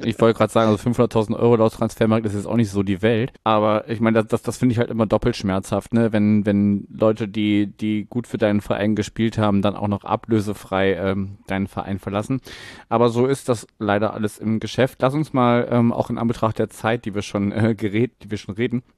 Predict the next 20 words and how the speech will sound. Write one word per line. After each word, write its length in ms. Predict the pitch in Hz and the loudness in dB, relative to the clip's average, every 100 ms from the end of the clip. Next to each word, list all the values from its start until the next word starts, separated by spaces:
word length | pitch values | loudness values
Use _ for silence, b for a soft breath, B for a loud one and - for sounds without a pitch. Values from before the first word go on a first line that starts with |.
| _ | _
ähm, 320 | 113 113 113 | 0 2 0
übergehen 520 | 120 139 127 123 120 | 0 2 2 2 0
auf 180 | 117 110 | 2 -4
die 160 | - 113 | -4 -10
Zugänge. 680 | - - 143 135 107 104 | -10 -4 -2 0 0 0
Da 140 | 98 104 | 2 0
sind, 200 | 110 117 | 2 -2
glaub 180 | 107 107 | 0 -2
ich, 240 | 110 - | -2 -8
die, 420 | - 110 110 107 | -20 -14 -8 -6
die 140 | 104 104 | -4 -2
namhaftesten 1120 | 101 101 127 120 117 - - 117 113 113 117 - | 0 0 0 0 -2 -4 -2 2 2 2 0 -4
oder 140 | 110 | -2
namhaftesten 580 | 104 113 120 123 110 110 | 0 0 -2 -6 -8 -8
Spieler 460 | - 120 113 113 | -6 -2 2 2
würde 120 | 107 110 | 2 -2
ich 80 | - | -6
jetzt 140 | - | -2
mal 160 | 110 107 | -2 0
so 240 | 107 107 | 0 0